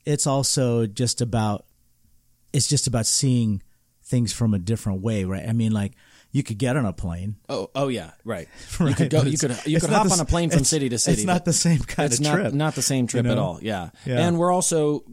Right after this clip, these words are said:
Speaker 2: like, we're, you know, it's a, it's an economical choice too. You know, we're, if we go camping, that's, like, it costs very little to just go set up your tent if you can time it right.
Speaker 1: Yeah.
Speaker 2: And not go set up in the dark where there's bears around.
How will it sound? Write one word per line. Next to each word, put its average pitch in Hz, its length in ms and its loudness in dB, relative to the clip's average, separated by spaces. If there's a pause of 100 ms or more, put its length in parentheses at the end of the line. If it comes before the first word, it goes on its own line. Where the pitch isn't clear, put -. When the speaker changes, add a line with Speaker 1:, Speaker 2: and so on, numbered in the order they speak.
(160)
Speaker 2:
like, 127 340 -4
we're, 131 480 0
you 127 140 -2
know, 110 120 -2
it's 147 220 -2
a, 135 280 0 (720)
it's 180 140 -2
an 165 80 0
economical 160 580 -2
choice 98 400 -2
too. 196 200 -2
You 101 120 -4
know, 101 140 -4
we're, 143 280 0 (200)
if 117 180 -10
we 170 140 0
go 147 220 0
camping, 123 520 -4
that's, - 400 -4
like, 110 220 -12 (100)
it 120 80 -14
costs - 460 -4 (300)
very 147 260 -2
little 127 240 0
to 101 60 -10
just 113 240 -4
go 120 100 -2
set 110 240 -2
up 98 140 -10
your 95 100 -10
tent 131 320 -2
if 104 180 -8
you 107 60 -8
can 101 140 -8
time 131 280 -2
it - 80 -10
right. 87 300 -12 (260)
Speaker 1:
Yeah. 92 200 -6 (100)
Speaker 2:
And 104 140 -6
not 107 180 -6
go 113 120 -4
set 110 260 -2
up 107 160 -6
in 101 80 -4
the 92 60 -8
dark 117 320 -6
where 101 100 -6
there's 87 120 -10
bears 120 360 -4
around. 92 380 -10